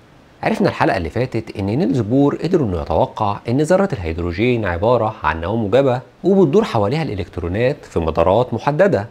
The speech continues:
وقدر عن طريق التوقع ده إنه يفسر الطيف اللي بيطلع منها، لكنه للأسف برضه ما قدرش إنه يفسر طيف أي ذرة تانية غير ذرة الهيدروجين. ده بخلاف إن معادلاته كمان ما قدرتش إنها تفسر تأثير المجال المغناطيسي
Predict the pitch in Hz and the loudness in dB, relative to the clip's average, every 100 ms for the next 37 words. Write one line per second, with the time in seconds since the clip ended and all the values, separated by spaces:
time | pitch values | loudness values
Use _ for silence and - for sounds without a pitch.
0 | - - 113 165 160 127 95 80 80 135 | -14 -2 2 4 4 4 2 0 0 0
1 | - 107 - 80 101 123 - - 139 147 | 2 2 2 -2 -2 -4 -6 -8 -4 -2
2 | 110 135 151 101 87 - 113 123 - 95 | -2 -2 -4 -4 -4 0 0 0 -4 -4
3 | 82 117 156 143 190 147 110 123 _ - | -2 0 0 2 2 0 -4 -8 _ -8
4 | 104 160 208 165 131 165 117 107 135 143 | -2 2 4 4 2 0 -2 0 0 -2
5 | 156 - 120 117 120 190 - 135 107 95 | -6 -8 -6 -4 0 -2 -2 -4 -4 -4
6 | 160 - 160 151 180 - 170 151 143 147 | -6 -4 -6 -4 -6 0 2 4 2 0
7 | 104 107 135 143 - 92 98 123 139 135 | -2 -2 -2 -6 -8 -2 2 2 2 -4
8 | 131 147 151 240 127 98 - - 117 123 | -2 0 0 0 -2 -4 -12 0 2 4
9 | 165 202 214 156 92 87 143 135 92 104 | 2 2 4 4 4 4 2 0 -2 0
10 | 143 139 135 135 190 226 240 190 185 175 | 0 -2 -2 2 2 2 0 0 -2 -4
11 | - 165 - 151 156 - - - 147 170 | -6 -10 -4 -4 -2 -4 -6 0 4 6
12 | 113 104 156 131 101 95 92 156 151 143 | 4 4 4 2 0 -2 -2 -2 0 -2